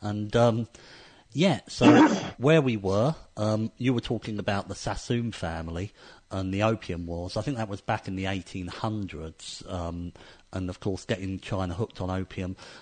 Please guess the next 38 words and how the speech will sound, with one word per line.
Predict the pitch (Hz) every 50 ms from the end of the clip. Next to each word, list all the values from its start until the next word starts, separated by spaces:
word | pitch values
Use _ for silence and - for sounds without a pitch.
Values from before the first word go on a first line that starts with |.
| - -
And, | 117 120 123 117
I | 123 123
mean, | 131 139
the | 139 135
fact | - 127 - - - 120
is, | 107 -
I've | 120 113
heard | - 123 113 101 -
you | 101
say | - - 107 98
on | 95 95 92
previous | - 110 98 87 92 87 -
broadcasts | - - 110 110 104 - - - 87 85 - - - -
that, | 104 101 - - - - - - - - _ - 85 - _ -
uh, | 110 107 104 107
people | - - - 151 160 - - 147
who | 123 - 120 110
believe | - - 104 107 117 101 85 76 73 78 80 - - - _ - - - - _ _ _
that | _ - 101 98 - - _ _ _ _
the | - 101 92
British | - 131 123 107 - - -
royal | 104 98 95
family | - - 107 104 104 101 98 92 90 90 90 87 - - _ _ _ _ _ _
and | - 104 101 98 95 95 - - -
the | 95 98
Rothschild | 98 107 120 - - - - 85 85 -
family, | - 85 80 80 85 90 95
because | 90 98 90 - - 85 -
the | - -
Sassoons | - 101 95 - - - 95 87 90 87 82
are | 90
part | - 98 92 92 -
of | - -
that | 85 80 -
family, | - 82 80 80 82 82 82 - - - - - - - - _ _
they | - 92
all | 87 85
ma-, | 90 90 90